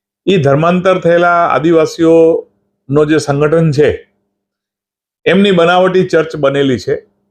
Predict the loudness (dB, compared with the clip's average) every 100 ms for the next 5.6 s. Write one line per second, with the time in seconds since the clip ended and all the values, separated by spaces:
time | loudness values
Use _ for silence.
0 | _ _ _ _ _ _ -2 0 0 -2
1 | 0 0 0 -2 0 0 0 0 0 0
2 | 2 2 0 -6 -12 -4 -2 -2 -4 -4
3 | -2 -4 -8 -6 -2 0 0 0 0 -2
4 | -4 -8 -2 0 2 0 0 -2 0 -2
5 | -2 -2 0 0 -2